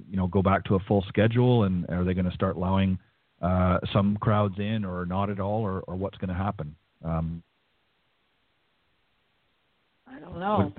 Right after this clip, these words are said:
Speaker 1: don't you agree?
Speaker 2: I, yeah, I don't know.
Speaker 1: Yeah.
Speaker 2: I don't know. It's just really everything here is starting to close up again. So.
Speaker 1: Yeah, I know. All
Speaker 2: I
Speaker 1: right,
Speaker 2: don't
Speaker 1: um,
Speaker 2: know.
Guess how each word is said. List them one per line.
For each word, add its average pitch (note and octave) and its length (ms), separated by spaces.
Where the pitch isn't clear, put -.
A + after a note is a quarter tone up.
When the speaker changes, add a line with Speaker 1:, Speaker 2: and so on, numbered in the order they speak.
Speaker 1:
don't E2 100
you E2+ 60
agree? F#2 220
Speaker 2:
I, F3 340
yeah, F3 380
I D3+ 160
don't E3 240
know. D#3+ 180
Speaker 1:
Yeah. F3 220
Speaker 2:
I C#3+ 180
don't D3 320
know. A#2+ 300
It's A#2 180
just C3 200
really C3 560
everything C#3 420
here C#3 280
is C3+ 120
starting B2+ 220
to A#2+ 80
close B2+ 320
up C3+ 160
again. A2+ 300
So. A2 200
Speaker 1:
Yeah, D#2+ 180
I E2+ 100
know. D#2+ 160
All C#3+ 80
Speaker 2:
I - 20
Speaker 1:
right, A#2+ 160
Speaker 2:
don't C#3+ 180
Speaker 1:
um, A#2 320
Speaker 2:
know. B2+ 340